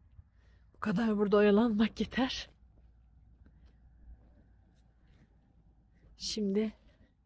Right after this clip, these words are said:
başka bir yerde yürüyeyim birazcık da. Bu ağaca bakın. Salıncak kurmuşlarmış.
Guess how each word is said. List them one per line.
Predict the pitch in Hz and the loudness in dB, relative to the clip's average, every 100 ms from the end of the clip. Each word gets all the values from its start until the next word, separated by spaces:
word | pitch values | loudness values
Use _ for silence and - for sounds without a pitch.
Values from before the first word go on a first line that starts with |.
| _ _ _ _ _ _ _ _ _ | _ _ _ _ _ _ _ _ _
başka | 170 180 - 208 | -8 -8 -4 0
bir | |
yerde | 196 180 175 170 | 2 2 -2 -4
yürüyeyim | 165 170 170 165 | -4 -4 -2 -2
birazcık | 170 165 165 - - | -2 -4 -6 -12 -12
da. | 175 - - - - - - - - - - - - - - - - - - - - - - - - - | -14 -14 -20 -20 -20 -20 -20 -20 -20 -20 -20 -20 -20 -20 -20 -20 -20 -20 -20 -20 -20 -20 -20 -20 -20 -14
Bu | 208 | -8
ağaca | 202 208 196 | -8 -6 -8
bakın. | 185 - 277 - - - - _ _ - - - - | -8 -12 -20 -18 -20 -20 -20 _ _ -20 -20 -20 -20
Salıncak | - 220 208 214 240 | -10 -6 -4 -6 -8
kurmuşlarmış. | - 190 180 - 175 190 285 - | -8 -8 -8 -8 -10 -10 -12 -18